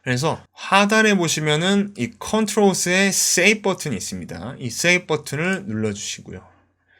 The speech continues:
Save Anyway 해볼게요. 그리고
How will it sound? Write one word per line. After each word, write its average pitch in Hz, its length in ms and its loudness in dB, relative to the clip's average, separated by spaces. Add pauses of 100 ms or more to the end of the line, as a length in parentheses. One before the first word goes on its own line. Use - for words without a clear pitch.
(140)
Save 127 400 -4
Anyway 101 500 -4
해볼게요. - 640 -12 (200)
그리고 180 520 2